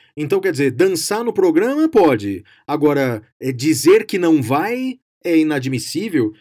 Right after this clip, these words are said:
Não, com todo respeito, essa decisão, ela não para em pé, não é? A minha dúvida é a seguinte, Madeira, é, é, é, e aí é uma dúvida sincera mesmo, não é? É, muitas vezes,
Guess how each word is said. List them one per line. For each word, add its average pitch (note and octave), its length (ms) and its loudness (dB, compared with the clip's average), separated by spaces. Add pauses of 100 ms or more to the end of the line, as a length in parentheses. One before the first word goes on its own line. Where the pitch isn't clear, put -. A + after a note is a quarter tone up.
(180)
Não, C3+ 120 -6
com A3+ 160 -6
todo D3+ 180 4
respeito, B2+ 460 -4
essa D3+ 200 -2
decisão, C3+ 520 -6
ela C#3+ 120 -6
não D#3+ 160 0
para C#3 180 -4
em F#3+ 80 -6
pé, F2 260 -12
não E2+ 140 -20
é? G#2+ 80 -12 (500)
A F3 120 -4
minha G#3 220 -2
dúvida G#3+ 360 -2
é A#3 40 2
a A3+ 40 -2
seguinte, F3 480 -8
Madeira, A2+ 480 -2 (420)
é, D#3+ 420 4
é, C#3 340 -4 (280)
é, C3 220 -12 (100)
e E3+ 140 -4
aí G3+ 160 -2
é A3 40 2
uma A3 180 -2
dúvida G3+ 260 -4
sincera G#3+ 640 -6
mesmo, G#2 300 -6
não A2 140 -8
é? B2+ 120 -6 (480)
É, B2+ 320 -4
muitas G3 480 -2
vezes, A#2 600 0